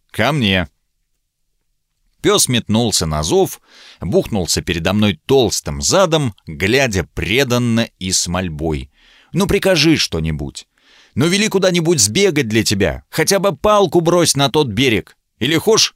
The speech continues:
я для тебя удавлю вон того в воде!» Я почесал, погладил. Крестьяне крестились и с облегчением вздыхали.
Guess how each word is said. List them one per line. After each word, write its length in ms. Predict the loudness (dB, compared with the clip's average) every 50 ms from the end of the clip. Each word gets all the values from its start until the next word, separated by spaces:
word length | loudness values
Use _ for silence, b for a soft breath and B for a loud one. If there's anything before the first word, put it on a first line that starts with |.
| _ -2
я 160 | -2 0 0
для 140 | 2 2 2
тебя 280 | 2 2 4 4 4 4
удавлю 460 | 4 2 2 0 0 2 2 2 2
вон 240 | 2 2 0 2 2
того 280 | 0 0 2 2 0
в 200 | 0 -2 -4 -2
воде!» 440 | 0 0 0 0 0 -4 -6 -6 -10 _ _ _ _ _ _ _ _ _ _ _ _ _ _ _ -6
Я 220 | -2 0 0 0
почесал, 760 | 0 -2 -4 -4 -4 -4 -4 -2 0 0 0 0 0 -2 -4 _ _ _ _
погладил. 760 | -6 -6 -4 -2 -2 0 0 0 0 0 -2 -2 -2 -4 -8 b b b b b b b b b
Крестьяне 600 | b -2 0 0 0 2 2 2 2 2 0 0
крестились 640 | 0 -2 -2 -2 -2 -2 -2 -2 0 0 2 2 0
и 60 | 0
с 100 | 0 0
облегчением 720 | -2 -2 -4 -4 -4 -2 -4 -2 -2 -2 -2 -2 -2 -4
вздыхали. 800 | -4 -4 -4 -2 -2 -2 -2 -2 -2 -4 -2 -2 -4 -6 -10 -16